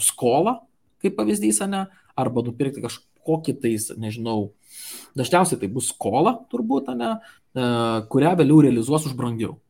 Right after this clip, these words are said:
Taigi, jie nusiperka laiko, e, iš investuotojų, jiems moka pakankamai atrodytų didelės, e, palūkanos, o iš tikrųjų bendram sandoriuje tai nėra didelės palūkanos. Ir kur yra rizikos? Rizikos yra, kad tas ten, tarkime, ta įmonė bankrutuos, kaip pavyzdys, ane,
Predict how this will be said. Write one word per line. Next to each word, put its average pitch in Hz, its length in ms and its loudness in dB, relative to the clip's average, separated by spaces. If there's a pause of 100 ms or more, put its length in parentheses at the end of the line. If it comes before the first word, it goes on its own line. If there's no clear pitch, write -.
(1080)
Taigi, 156 220 10 (260)
jie 165 220 0
nusiperka 165 560 0 (100)
laiko, 131 560 2
e, - 880 -8 (400)
iš - 160 -6
investuotojų, 127 640 -2
jiems 135 180 -6
moka 139 240 -6
pakankamai 131 320 -6
atrodytų 123 400 -4
didelės, 117 400 0
e, - 640 -10
palūkanos, 165 480 0
o 143 60 -4
iš - 100 -10
tikrųjų 135 480 0
bendram 127 400 -4
sandoriuje 143 400 0
tai 120 160 -4
nėra 120 320 -2
didelės 101 320 -10
palūkanos. - 480 -10 (560)
Ir 147 160 6 (160)
kur 202 140 6
yra 165 100 10
rizikos? 202 480 4
Rizikos 180 380 0
yra, 165 100 2
kad 139 160 -4
tas 160 160 0
ten, 131 160 -6
tarkime, 117 400 -6
ta 165 80 4
įmonė 139 400 2
bankrutuos, 117 640 -6
kaip - 80 -10
pavyzdys, 214 480 -2
ane, 185 320 -4